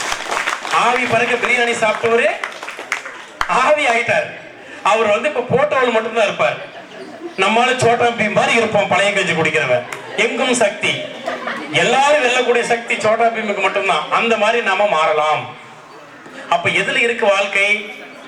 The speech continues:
ஏற்றுக்கொள்வதில் இருக்கு. நமக்கு என்ன இருக்கு அதை ஏத்துக்கணும். உலகத்துல எவ்வளவு ஸ்கூல் இருக்கலாம், என் பள்ளி தான் எனக்கு பெருமை. விநாயக பள்ளியை விட ஒரு சிறந்த பள்ளி எனக்கு வேற எதுவும் கிடையாது. ஏத்துக்க பாரு,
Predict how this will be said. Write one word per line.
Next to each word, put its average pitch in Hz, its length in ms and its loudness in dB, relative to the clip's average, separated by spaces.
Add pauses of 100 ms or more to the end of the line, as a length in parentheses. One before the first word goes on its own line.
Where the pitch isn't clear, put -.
(160)
ஏற்றுக்கொள்வதில் 147 720 0
இருக்கு. 120 280 -2 (800)
நமக்கு 165 320 0
என்ன 233 240 0
இருக்கு 285 240 2
அதை 240 160 4
ஏத்துக்கணும். 190 440 -2 (1400)
உலகத்துல 269 500 2
எவ்வளவு 294 380 2
ஸ்கூல் 285 240 -2
இருக்கலாம், 226 380 0 (440)
என் 170 360 -2
பள்ளி 214 240 0
தான் 233 160 2
எனக்கு 160 300 0
பெருமை. 127 340 -4 (680)
விநாயக 233 480 2
பள்ளியை 202 400 2
விட 196 240 2
ஒரு 277 180 2
சிறந்த 233 300 0
பள்ளி 233 320 2 (480)
எனக்கு 180 260 0
வேற 180 160 2
எதுவும் 220 380 0
கிடையாது. 277 460 2 (160)
ஏத்துக்க 285 400 2
பாரு, 185 260 2